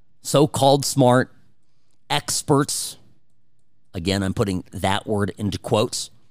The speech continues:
have all gotten together and agree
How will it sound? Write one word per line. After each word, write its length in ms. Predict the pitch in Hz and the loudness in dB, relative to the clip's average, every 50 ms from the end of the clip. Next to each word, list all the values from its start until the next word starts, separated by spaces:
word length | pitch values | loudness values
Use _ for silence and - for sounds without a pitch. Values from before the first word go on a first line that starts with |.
| - - - - - - - - - - - - - - - - - - - - - - - - - - - - - - - - - - - | -20 -20 -20 -20 -20 -20 -20 -20 -20 -20 -20 -20 -20 -20 -20 -20 -20 -20 -20 -20 -20 -20 -20 -20 -20 -20 -20 -20 -20 -20 -20 -20 -20 -12 -8
have 140 | - 113 | 0 2
all 180 | 151 160 190 202 | 4 4 4 4
gotten 380 | 170 - 156 156 147 - 151 120 | 2 2 2 0 0 -2 -2 -2
together 480 | 135 120 104 139 123 117 107 123 123 - - | -2 0 2 2 2 4 2 2 0 0 0
and 120 | 139 127 | 0 0
agree 720 | 123 113 101 - 123 117 120 143 135 110 87 - - - | 0 0 -2 -4 -4 -4 -2 -4 -4 -6 -10 -14 -18 -20